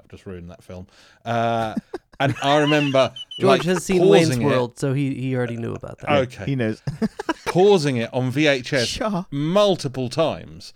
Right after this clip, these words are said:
Speaker 3: Yes.
Speaker 1: to watch how they did the special effects. And, like, I can still remember the frames of, like, at this point it flaps open here, here, and here.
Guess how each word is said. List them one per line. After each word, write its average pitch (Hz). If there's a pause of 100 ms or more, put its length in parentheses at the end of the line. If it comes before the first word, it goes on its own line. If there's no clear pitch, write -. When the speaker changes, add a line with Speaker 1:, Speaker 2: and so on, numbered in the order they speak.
Speaker 3:
Yes. 92
Speaker 1:
to 131
watch 131
how 123
they 107
did 104
the 104
special 107
effects. 104
And, 101 (380)
like, 131
I 143
can 143
still 156
remember 131
the 101
frames 110
of, 98
like, 101 (340)
at 117
this 131
point 120
it 123
flaps -
open 120
here, 120
here, 113
and 107
here. 101